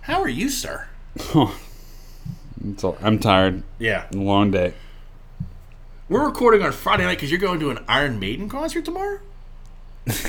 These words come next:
Speaker 2: Yeah.
Speaker 1: Okay, I didn't know they were coming to town.
Speaker 2: Yeah.
Speaker 1: Yeah.
Speaker 2: Um, so the deal was, it's a, it's a complicated story, but about four months ago, I called into the X.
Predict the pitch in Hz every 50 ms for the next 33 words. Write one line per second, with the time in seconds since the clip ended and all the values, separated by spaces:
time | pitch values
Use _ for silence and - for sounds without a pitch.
0 | - - - - - - - - - 127 131 123 117 87 73 - - - - -
1 | - - - - - - - - - - - 370 330 - 381 403 403 - 180 233
2 | 320 285 254 247 240 240 240 - 240 269 269 - - 330 381 381 - 120 - -
3 | 95 95 110 123 117 98 - - - - - - - - - 151 165 131 101 101
4 | 101 101 101 98 98 98 98 95 95 - 127 127 123 123 123 120 113 - - -
5 | - - - - - - - - - - - - - - - 120 127 135 202 240
6 | 226 180 131 113 107 110 110 98 131 123 120 120 - 120 110 104 - 101 104 -
7 | - - 143 147 147 156 - 131 123 117 95 - - 110 101 98 98 98 95 87
8 | 92 90 85 - - - - - - - - - - - 87 - - - - -
9 | - - - - - - - - - - - - - - - - - - - 110
10 | 123 123 - - 151 147 135 123 117 113 107 92 104 92 90 92 87 87 90 87
11 | - 101 95 92 87 92 90 85 85 80 82 82 80 76 73 71 - - - -
12 | - -